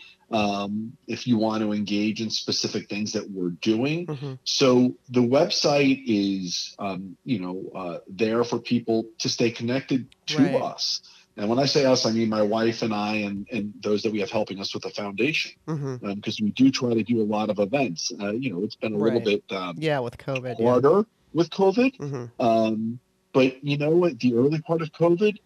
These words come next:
Speaker 1: we were running, um, online programming for families so that, you know,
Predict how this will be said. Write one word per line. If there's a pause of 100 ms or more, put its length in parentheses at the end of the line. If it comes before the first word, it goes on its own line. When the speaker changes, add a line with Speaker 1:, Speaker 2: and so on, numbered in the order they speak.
(300)
Speaker 1:
we
were
running,
um,
online
programming
for
families
so
that, (200)
you
know,